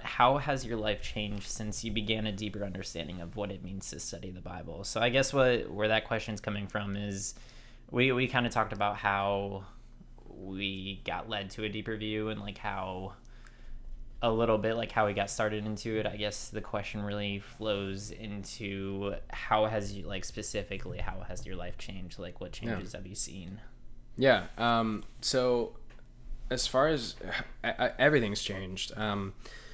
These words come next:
Speaker 2: but as far as, as actual, like, everyday life stuff, there's a lot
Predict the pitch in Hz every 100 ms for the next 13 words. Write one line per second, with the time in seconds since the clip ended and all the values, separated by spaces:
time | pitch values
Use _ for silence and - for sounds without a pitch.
0 | - - - 113 107 95 - - - -
1 | - - - - - - - - - 233
2 | - - - - - - - 127 127 -
3 | 139 156 151 147 117 - - - - -
4 | - - - 113 110 - - 104 107 -
5 | 110 110 107 101 101 95 95 - - -
6 | 113 117 113 113 98 92 - - 110 107
7 | - - - - - - 104 117 123 110
8 | 101 113 95 90